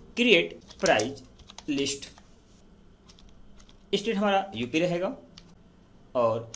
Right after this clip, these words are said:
इसे हम intro को press करते हुए एक्सेप्ट करते हैं। तो जैसे ही हम company create करते हैं हमारे पास company features की screen दिखाई देती है। इसमें हम देखेंगे तो यहाँ पर प्राइस लेबल हमें दिखाई दे रहा है। प्राइस लेबल को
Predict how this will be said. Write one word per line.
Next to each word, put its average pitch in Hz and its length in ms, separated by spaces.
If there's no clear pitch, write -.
इसे 196 180
हम 147 340
intro 233 200
को 220 120
press 170 240
करते 151 260
हुए 156 180
एक्सेप्ट - 580
करते 104 220
हैं। 98 200
तो 160 60
जैसे 220 320
ही 311 60
हम 269 120
company 180 180
create 170 240
करते 170 280
हैं 185 200
हमारे 143 300
पास 151 320
company 202 400
features 151 400
की 147 140
screen 220 200
दिखाई 208 240
देती 202 300
है। 196 320
इसमें 320 200
हम 254 180
देखेंगे 185 440
तो 180 120
यहाँ 202 340
पर 123 260
प्राइस 220 280
लेबल 147 240
हमें 135 280
दिखाई 160 260
दे 95 120
रहा 98 120
है। - 140
प्राइस 226 180
लेबल 285 180
को 302 320